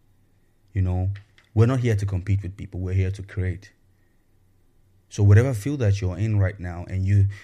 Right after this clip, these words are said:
you're thinking that this is not working out for me, no, it,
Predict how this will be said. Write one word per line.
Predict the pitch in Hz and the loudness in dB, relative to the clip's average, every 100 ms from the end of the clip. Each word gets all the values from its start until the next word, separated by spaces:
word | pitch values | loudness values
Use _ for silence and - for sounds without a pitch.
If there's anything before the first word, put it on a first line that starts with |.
| - | -6
you're | 95 101 | 2 2
thinking | 101 101 98 | 4 4 4
that | 92 | 2
this | 92 104 - - | 2 0 -2 -2
is | 98 98 | -2 0
not | 101 | 0
working | 95 101 101 95 | 2 0 0 -2
out | 95 | -2
for | - 92 | -8 -6
me, | 90 95 101 101 _ 127 | -2 0 0 -4 _ -4
no, | |
it, | 113 101 | 0 2